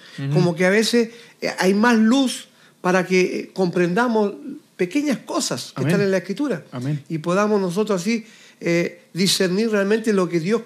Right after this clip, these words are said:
Speaker 2: quiere enseñarnos a través de la Escritura, porque Él dejó todo esto plasmado para que podamos ver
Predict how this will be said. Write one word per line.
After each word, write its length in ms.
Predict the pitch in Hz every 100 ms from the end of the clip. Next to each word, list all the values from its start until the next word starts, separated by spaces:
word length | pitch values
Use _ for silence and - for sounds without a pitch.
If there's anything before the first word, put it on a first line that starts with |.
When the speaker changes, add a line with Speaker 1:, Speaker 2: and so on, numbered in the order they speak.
| -
Speaker 2:
quiere 420 | 226 247 262 262 - - _
enseñarnos 720 | 196 196 - 185 208 277 247
a 20 |
través 200 | 196 185
de 40 | 175
la 80 | 160
Escritura, 380 | 165 180 190 160
porque 300 | 151 156 151 - -
Él 140 | 202
dejó 260 | 196 208 190
todo 80 |
esto 180 | 208 208
plasmado 520 | 185 175 160 202 208
para 200 | 180 170
que 100 | 156 151
podamos 420 | 156 196 185 156
ver 240 | 214 269